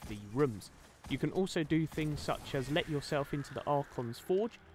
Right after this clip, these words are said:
So say if you get locked out of the Archon's Forge, or if you die midway through and respawn,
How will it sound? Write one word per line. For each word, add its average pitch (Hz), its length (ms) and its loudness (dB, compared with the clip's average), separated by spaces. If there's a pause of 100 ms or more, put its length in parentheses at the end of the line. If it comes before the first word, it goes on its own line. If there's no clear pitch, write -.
(260)
So 131 160 -2
say 160 240 4
if - 140 -2
you 147 80 0
get - 200 0
locked - 360 0
out 135 160 2
of 131 80 -6
the 135 120 2
Archon's 131 420 0
Forge, 156 360 0
or 117 220 -2
if - 240 -6
you 147 100 -4
die 135 240 4
midway 135 480 0
through 147 300 0
and 135 120 -2
respawn, 165 540 0